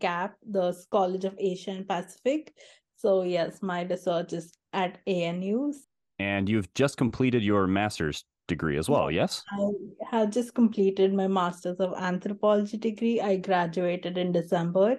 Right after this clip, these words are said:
Speaker 1: and that's how I figured out that I want to do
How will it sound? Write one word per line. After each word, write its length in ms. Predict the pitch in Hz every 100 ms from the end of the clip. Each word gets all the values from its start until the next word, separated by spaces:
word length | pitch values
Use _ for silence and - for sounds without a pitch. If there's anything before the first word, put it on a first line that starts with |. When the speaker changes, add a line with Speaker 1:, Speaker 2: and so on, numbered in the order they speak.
| - 202
Speaker 1:
and 320 | 190 190 190
that's 420 | 190 190 - -
how 380 | - 202 196 190
I 340 | 202 190 190 190 -
figured 380 | 220 196 190 185
out 200 | 190 185
that 160 | 190 180
I 80 | 185
want 380 | 180 175 175
to 160 | 180 180
do 400 | 175 170 170